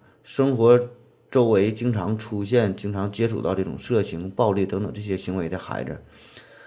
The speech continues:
那么他人就难免的会在这个成长过程中啊，呃，诱发出性认知的一种扭曲。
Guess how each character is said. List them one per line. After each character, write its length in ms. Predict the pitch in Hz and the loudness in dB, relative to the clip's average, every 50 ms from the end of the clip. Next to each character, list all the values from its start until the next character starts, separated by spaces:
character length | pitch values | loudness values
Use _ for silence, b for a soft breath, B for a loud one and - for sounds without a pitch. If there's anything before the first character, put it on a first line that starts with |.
| B B B | B B B
那 100 | - 120 | -4 -2
么 280 | 117 117 110 107 101 107 | 2 2 2 2 0 -2
他 300 | - - - 110 104 104 | -6 -8 -4 -2 0 0
人 180 | 104 98 98 98 | 0 0 0 -2
就 140 | 98 113 107 | -2 -2 -2
难 200 | 107 95 80 101 | -2 0 0 2
免 240 | 120 120 - - 62 | 0 0 0 -2 -4
的 80 | 80 92 | -6 -4
会 120 | - 110 | -4 -2
在 160 | 101 104 101 | 0 0 0
这 120 | 98 101 90 | 2 0 -2
个 80 | 98 | -2
成 160 | - - 104 | -4 -4 -4
长 120 | 104 78 - | -4 -4 -2
过 140 | - 104 101 | -2 -2 -2
程 180 | 98 92 92 | 0 -2 -2
中 220 | 87 90 80 78 78 | -4 -6 -8 -10 -10
啊， 140 | 78 - B B B B B B B _ | -12 -14 B B B B B B B _
呃， 180 | - 85 85 82 | -10 -8 -6 -2
诱 180 | 92 110 107 | 0 0 2
发 180 | - 104 92 92 | 2 2 0 0
出 240 | - 92 87 87 85 | 0 -4 -6 -8 -8
性 220 | - - 101 101 | -8 -6 -4 -2
认 160 | 98 101 98 | -2 -2 -2
知 140 | 95 92 87 | -2 -4 -8
的 100 | - 82 | -8 -8
一 160 | 85 85 90 | -8 -8 -6
种 180 | 87 90 85 80 - | -6 -6 -8 -8 -8
扭 180 | 85 95 101 110 | -6 -4 -2 -2
曲。 260 | 107 107 - - | -2 -4 -8 -12